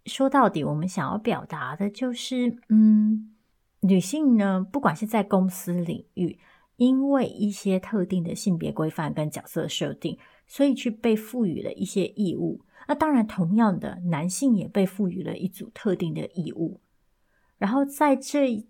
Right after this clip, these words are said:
套特定的规范底下，男性跟女性都面临了一些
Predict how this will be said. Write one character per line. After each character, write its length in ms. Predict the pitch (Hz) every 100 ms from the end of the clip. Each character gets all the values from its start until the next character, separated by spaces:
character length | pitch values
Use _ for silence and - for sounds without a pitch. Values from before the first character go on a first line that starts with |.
| _
套 380 | - 262 247 185
特 280 | - - 262
定 180 | 233 208
的 140 | 165
规 280 | - 202 214
范 380 | 214 226 156 160
底 140 | - 175
下， 400 | - - 196 156 - _ _ _
男 240 | 185 175
性 220 | 185 262 240
跟 200 | 220 214
女 180 | 202
性 320 | - 220 190 180
都 260 | 196 196
面 380 | 208 233 233 175
临 240 | 156 147 147
了 180 | 160 -
一 160 | - 190
些 500 | - - 190 190